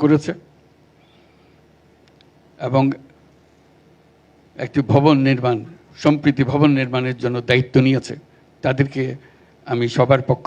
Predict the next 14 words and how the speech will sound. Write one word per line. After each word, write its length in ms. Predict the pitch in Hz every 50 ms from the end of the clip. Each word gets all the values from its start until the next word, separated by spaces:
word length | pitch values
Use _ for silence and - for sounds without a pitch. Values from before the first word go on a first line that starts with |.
| - 120
থেকে 140 | - 127 123 117
অভিনন্দন 420 | 110 127 135 131 120 117 107 110 104 107
জানাচ্ছি। 360 | 117 107 107 117 - - - - - - - - - - - - - - - - - - - - - - - - - - - - - - - - - - - - - - - - - - _ _ _ _ _ _ _ _ _ _ _ - 127 117
যেটুকু 320 | 160 170 170 220 214 - 214 175 160
দেখেছি 360 | 170 170 208 202 180 - 143 123 127 - - _ - -
ইতিমধ্যে 400 | 143 - - 165 175 175 175 190 175 156
যেটা 180 | 156 143 143 139 127 120
আছে, 180 | - - - 117 - - - - _ _ -
অত্যন্ত 400 | - - - - 320 294 285 - 202 175 160 - - _ _ _ _ _ _ _ _ - 135
হৃদয়গ্রাহী, 680 | 151 156 143 156 143 143 131 - - 127 107 123 120 - - - _ _ _ _ _ _ _ _ - 135
আবেগ 240 | 143 139 147 156 147 156 151
আপ্লুত 340 | 147 - - 147 147 143 - 143 127
করে 180 | 139 120 117 107 - - _ _ _ _ _ _ _ _ _ _ _ _ _ _ _ - -
এরকম 260 | 147 135 139 131 135